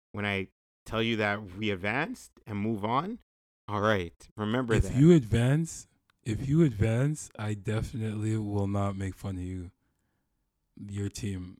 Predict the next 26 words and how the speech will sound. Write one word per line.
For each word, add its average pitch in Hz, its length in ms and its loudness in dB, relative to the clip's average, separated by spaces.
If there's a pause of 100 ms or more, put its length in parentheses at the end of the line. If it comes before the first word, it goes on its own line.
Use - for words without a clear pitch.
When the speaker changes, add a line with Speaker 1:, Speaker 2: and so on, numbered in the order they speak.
Speaker 2:
Like, 104 160 -6
I'm 117 120 0
not 127 140 2
even 131 160 0
making 117 260 0
fun 107 180 -2
of 101 80 -2
them 95 140 -4
now, 107 280 0
but, 92 220 -4
like, 92 260 -6 (400)
you 113 140 2
were 131 100 8
talking 117 460 -2
big 113 300 0
talk 113 260 -2
at 110 100 -4
the 104 60 -6
beginning 104 460 -2
of 92 100 -6
the 95 80 -4
year. 92 200 -2
Speaker 1:
Still 117 300 2
am. 113 220 6
Speaker 2:
I - 20 -4
thought 135 100 0